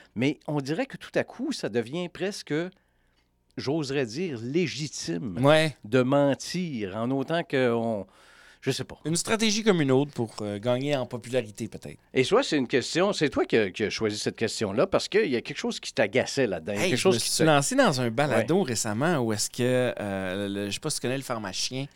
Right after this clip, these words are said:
Speaker 1: Oui.
Speaker 2: fait un balado qui s'appelle La Dérive. Et là, il nous explique comment, euh, euh, quelqu'un qui a le sida, euh, décide du jour au lendemain de parler à son médecin et d'arrêter de croire que le sida existe.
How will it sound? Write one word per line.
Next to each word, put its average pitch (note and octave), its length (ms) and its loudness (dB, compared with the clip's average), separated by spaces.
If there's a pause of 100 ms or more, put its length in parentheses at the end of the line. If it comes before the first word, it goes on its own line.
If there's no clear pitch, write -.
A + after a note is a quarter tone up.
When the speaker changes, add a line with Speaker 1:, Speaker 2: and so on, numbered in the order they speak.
(120)
Speaker 1:
Oui. C#3 240 0 (140)
Speaker 2:
fait - 140 -6
un B2+ 60 2
balado A#2+ 460 0
qui - 260 -6
s'appelle B2+ 300 -4
La A2 140 -2
Dérive. A#2+ 760 -4 (300)
Et G2 40 -6
là, C3+ 100 2
il D3 140 2
nous B2+ 220 -2
explique D3 580 -6 (440)
comment, F3 360 2
euh, D#3+ 360 2 (680)
euh, - 80 -8
quelqu'un E3+ 320 -6
qui F#3+ 160 -6
a E3 60 -4
le D#3+ 80 -8
sida, C#3 680 -2 (420)
euh, A#2 80 -4
décide C#3+ 380 -2
du C3+ 100 -6
jour D#3 280 -2
au D#3 60 0
lendemain C3+ 360 -4
de C#3 80 -2
parler C3+ 300 -2
à D3 40 -4
son C3+ 200 -4
médecin C3+ 440 -4
et B2+ 140 -4
d'arrêter D3+ 460 -2
de D#3 100 0
croire E3 400 0
que - 80 -8
le A2 140 -4
sida C#3+ 440 -4
existe. A2 720 -8